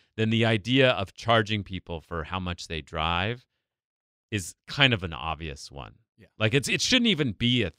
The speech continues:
Speaker 1: thing. Like, it's, if, if, if, if you're that committed as these folks say they are to the, the climate problem, then it shouldn't even be a question that, that this is something they have to pursue. A,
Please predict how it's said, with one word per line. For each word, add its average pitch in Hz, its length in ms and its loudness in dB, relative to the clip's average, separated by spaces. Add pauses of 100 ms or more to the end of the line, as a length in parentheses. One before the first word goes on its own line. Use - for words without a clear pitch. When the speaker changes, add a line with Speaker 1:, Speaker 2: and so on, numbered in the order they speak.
Speaker 1:
thing. 78 360 0
Like, 87 220 -4
it's, - 240 -6
if, 104 240 -8
if, 123 180 -10 (160)
if, 110 160 -2 (600)
if 113 140 -4
you're 175 180 10
that 147 400 6
committed 156 440 0
as 107 220 -2
these 127 400 0
folks 139 280 -4
say - 520 -2
they 135 160 0
are 123 460 -2 (460)
to 135 260 0
the, 120 180 -2 (140)
the - 80 -16
climate 123 420 -4
problem, 127 540 -4 (400)
then 131 120 2
it 135 120 -2
shouldn't 147 220 2
even 123 200 -2
be 113 160 -2
a 95 60 -4
question 92 560 -4
that, 87 160 -8 (100)
that 90 160 -8
this 98 220 -8
is 90 100 -12
something 90 320 -6
they 80 140 -6
have 78 240 -10
to 80 100 -20
pursue. 76 380 -18 (400)
A, 156 400 4